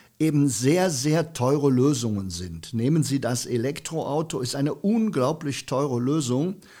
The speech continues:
können sich eigentlich nur reiche Leute in reichen Ländern erlauben oder normale Leute in reichen Ländern, wenn der Staat viel Zuschuss gibt.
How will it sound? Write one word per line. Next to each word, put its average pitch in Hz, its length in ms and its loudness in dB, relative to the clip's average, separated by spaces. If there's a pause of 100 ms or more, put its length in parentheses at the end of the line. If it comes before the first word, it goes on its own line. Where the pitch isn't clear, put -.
(240)
können 165 240 4
sich 131 300 -2
eigentlich 151 540 0
nur 131 280 0
reiche 151 380 0
Leute 147 440 2
in 127 160 0
reichen 131 540 0
Ländern 165 420 0
erlauben 160 640 0 (440)
oder 147 200 4
normale 143 600 2
Leute 160 500 0
in 139 220 -2
reichen 160 420 -2
Ländern, 160 400 0
wenn 135 140 2
der 127 80 0
Staat 160 480 -2
viel 147 400 -2
Zuschuss 156 640 0
gibt. - 400 -14